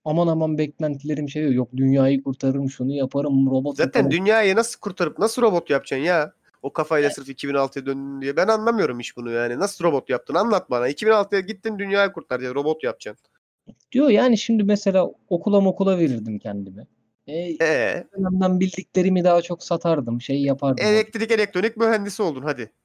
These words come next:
Speaker 1: E,
Speaker 2: Yani.
Speaker 1: yani hani şu an olacağımdan daha kolay bir şekilde olurdum.
Speaker 2: E, yine bir kurtarmadık ama sanki dünyayı.
Speaker 1: Ya tabii dünyayı kurtarma falan. Yalan dolan oğlum öyle şeyler olur mu hiç?
Speaker 2: Ama Bitcoin alırsın.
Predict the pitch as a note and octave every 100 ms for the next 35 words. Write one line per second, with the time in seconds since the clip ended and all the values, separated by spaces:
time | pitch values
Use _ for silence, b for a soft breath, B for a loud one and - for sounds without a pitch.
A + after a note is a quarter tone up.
0 | _ _ - F#3+ C4 D#4+ F4 - - _
1 | _ - D#3+ - _ _ _ _ - C#4
2 | C#4 A#3 F#3 G3+ F#3+ F#3+ G3+ C#4+ C#4 C#4
3 | B3+ A3 D#3+ C#3 - B2+ - A2+ A2+ G#2+
4 | G#2 G2+ F4+ F#4+ G#4 A4+ G#4 E4 D4+ D#4
5 | F4 - F4 A#3+ F#3 F3 D#3+ C#3 D3 B2
6 | - A#2+ A#2+ A#2 G#2+ G2+ B2+ B2 - E3+
7 | B2 B2+ C3+ C3+ - C#3 C#3 C3 D3+ A#2
8 | G2+ F3 F#3 - G3+ D3+ - C#3 A2+ A2+
9 | A#2 B2 A2 G#2+ A#3 C4 - G3 E3+ G3+
10 | G#3+ - F3 F#3+ A3+ G#3+ - A#2+